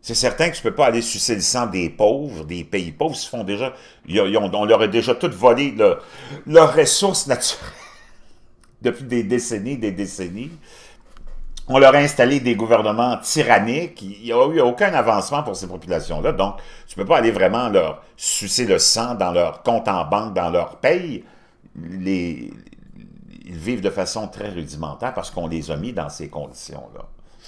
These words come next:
Qu'est-ce qui te reste ? C'est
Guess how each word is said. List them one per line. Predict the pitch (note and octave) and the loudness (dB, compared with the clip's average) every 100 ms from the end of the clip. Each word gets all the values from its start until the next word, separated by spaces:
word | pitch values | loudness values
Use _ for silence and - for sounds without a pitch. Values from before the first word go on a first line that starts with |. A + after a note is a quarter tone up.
| - - - - _ _ _ _ _ _ _ _ | -20 -20 -20 -20 _ _ _ _ _ _ _ _
Qu'est-ce | G#2 - | -8 -8
qui | - | -8
te | - | -6
reste ? | G2+ D3 - - | -4 -4 -8 -12
C'est | - F#2 F2+ | -10 -10 -10